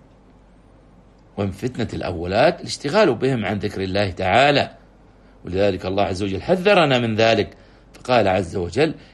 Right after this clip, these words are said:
"يا أيها الذين آمنوا لا تلهكم أموالكم ولا أولادكم عن ذكر الله، ومن يفعل ذلك فأولئك هم الخاسرون".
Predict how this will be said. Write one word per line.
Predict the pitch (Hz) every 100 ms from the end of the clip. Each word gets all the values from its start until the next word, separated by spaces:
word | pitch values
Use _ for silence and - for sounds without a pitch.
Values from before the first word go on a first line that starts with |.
| -
"يا | 123 135
أيها | 95 92
الذين | 92 92 92
آمنوا | - 123 120 101 -
لا | 95 120 120
تلهكم | 120 104 104 104 92 -
أموالكم | 101 95 110 127 131 139 175 196 - - _ _ _ _ -
ولا | 92 107 110 104 104 101 104
أولادكم | 101 98 95 110 113 107 107 104 143 143
عن | 107 147
ذكر | 104 98 82
الله، | 80 71 73 - _ _ _ _ _
ومن | - - 143
يفعل | 143 143 - 123 127
ذلك | 156 175 190 175 - - - _ _ _
فأولئك | 107 104 90 98 147 - 98
هم | 101 107
الخاسرون". | 98 - 95 - 90 90 107